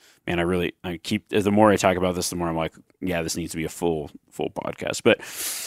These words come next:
one product that I use, have found regularly, like, between using it and not using it, that works well for me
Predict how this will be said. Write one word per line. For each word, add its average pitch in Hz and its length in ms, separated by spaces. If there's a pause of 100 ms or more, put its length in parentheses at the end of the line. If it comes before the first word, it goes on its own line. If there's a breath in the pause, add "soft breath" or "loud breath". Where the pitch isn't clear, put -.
(160 loud breath)
one 120 380
product 110 440
that 101 100
I 98 80
use, 95 440
have 90 120
found 92 400 (340)
regularly, 90 800
like, 78 160 (260)
between 95 640 (260)
using 98 340
it 90 100
and 87 140
not 85 240
using 85 260
it, 85 160
that 82 80
works 90 300
well 92 200
for 87 160
me 85 280